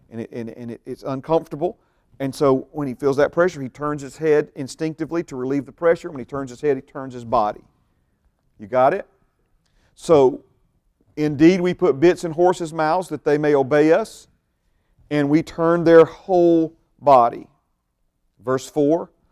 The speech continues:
"Look also," in conjunction with, at the same time, he says, "Consider, look also at ships.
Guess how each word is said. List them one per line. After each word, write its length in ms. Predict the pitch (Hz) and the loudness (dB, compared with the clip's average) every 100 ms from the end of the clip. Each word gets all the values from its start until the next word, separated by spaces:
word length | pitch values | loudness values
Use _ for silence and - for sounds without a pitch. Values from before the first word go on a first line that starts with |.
| _ _ - | _ _ -4
"Look 380 | 135 160 - 143 | 2 2 0 4
also," 840 | 160 180 - - 165 151 190 190 _ _ _ _ _ 147 | 6 6 2 2 4 4 2 -6 _ _ _ _ _ -6
in 160 | 143 | -4
conjunction 640 | 160 143 147 160 151 165 | -4 -2 0 0 -4 -2
with, 300 | 156 160 180 | 2 2 0
at 60 | - | -8
the 60 | 127 | -8
same 280 | 151 156 | -4 -4
time, 380 | 151 151 156 170 | -4 0 0 0
he 100 | 151 | -4
says, 300 | 147 156 160 | -2 -2 -2
"Consider, 440 | 156 139 156 160 165 | -10 -6 -2 0 0
look 180 | 143 | 2
also 500 | 147 160 - 156 170 _ _ _ | 2 2 2 0 0 _ _ _
at 240 | 151 160 | 2 2
ships. 800 | - - 226 156 - - - - | 0 -8 0 2 0 -8 -18 -18